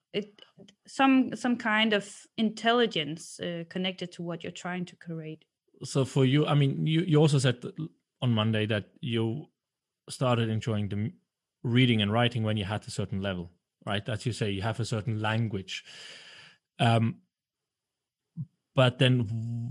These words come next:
Speaker 2: why do you write stories? And why do you have so many books if you can give away fifty books? I mean, I don't <laughs> know,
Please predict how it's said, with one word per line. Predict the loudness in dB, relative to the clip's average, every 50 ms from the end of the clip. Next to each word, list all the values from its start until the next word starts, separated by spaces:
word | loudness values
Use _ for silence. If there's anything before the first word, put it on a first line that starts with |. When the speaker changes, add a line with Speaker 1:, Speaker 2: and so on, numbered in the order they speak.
| -8 -8 -8 -8 -8 -8 -8
Speaker 2:
why | -6 -4 -2 0 2 4 4 4 4 4 4 2 0
do | 0 0 0
you | 0 0 0 0 0 0 0 0 -2 -4 -6 -8 _ _ _ _ _ _
write | -6 -4 -2 -2 0 0 0 -2 -4 -6
stories? | -8 -10 -10 -10 -6 -2 0 0 0 0 -2 -4 -8 -12 -12 -12 -4 0
And | 2 4
why | 6 6 6
do | 6 4
you | 4 4
have | 2 0 0
so | 0 0
many | 0 0 0 0
books | -2 -2 -4 -2 -4
if | -6 -4 -4
you | -2
can | -2 -2 0
give | 0 0
away | 0 -2 -2 -2 -2 -4
fifty | -2 -2 -2 -2 -2 -2 -4 -6
books? | -4 -2 -4 -4 -4 -6 -8
I | -8
mean, | -6 -6 -4 -4 -4
I | -4
don't | -2 0 4 6 8 8 10 10 10 10 10 10 8 10 8 8 8 8 8
<laughs> |
know, | 8 6 6